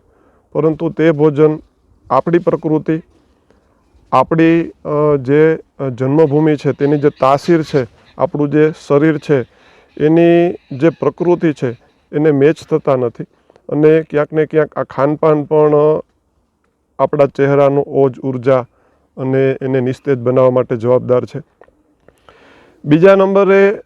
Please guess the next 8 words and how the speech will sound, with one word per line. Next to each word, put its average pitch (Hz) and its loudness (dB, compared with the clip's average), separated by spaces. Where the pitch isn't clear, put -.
આપણે 185 -2
જે 185 0
સૌંદર્ય 175 0
પ્રસાધનોનો 165 2
ઉપયોગ 151 -2
કરીએ 139 -2
છીએ, 123 -4
ચહેરાને 135 0